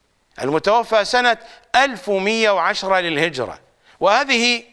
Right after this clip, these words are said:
طبعة دار إحياء التراث العربي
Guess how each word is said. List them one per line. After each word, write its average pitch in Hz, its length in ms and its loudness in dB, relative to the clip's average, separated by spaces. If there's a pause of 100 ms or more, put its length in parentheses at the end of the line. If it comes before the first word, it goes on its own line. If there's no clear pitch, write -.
(1000)
طبعة 226 480 2
دار 254 300 2 (160)
إحياء 226 420 0
التراث 214 480 0
العربي 185 680 0